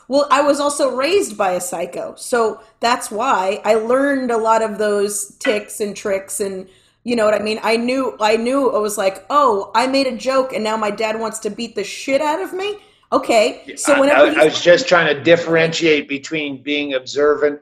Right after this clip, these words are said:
Speaker 2: and people watching. There is a certain thing in
Speaker 1: Huge.
Speaker 2: comedy where you have to be, like, hyper aware of things that other people are not seeing.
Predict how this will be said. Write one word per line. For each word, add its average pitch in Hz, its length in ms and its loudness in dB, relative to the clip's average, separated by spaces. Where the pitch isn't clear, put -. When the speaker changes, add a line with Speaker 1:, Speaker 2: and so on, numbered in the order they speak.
Speaker 2:
and 123 180 -4
people 135 380 -4
watching. 92 440 -4
There 135 160 4
is 143 240 0
a 143 80 -2
certain 180 420 0
thing 165 220 0
in 151 100 -2
Speaker 1:
Huge. 392 140 -2
Speaker 2:
comedy 175 420 0
where 131 160 -2
you 139 240 -2
have - 460 -6
to 139 100 -10
be, 120 420 -6
like, 135 220 0
hyper 170 520 2
aware 170 440 4
of 113 160 -2
things 135 380 -6
that 139 220 -4
other 160 260 2
people 147 400 -4
are 127 120 2
not 131 360 -4
seeing. 117 480 -6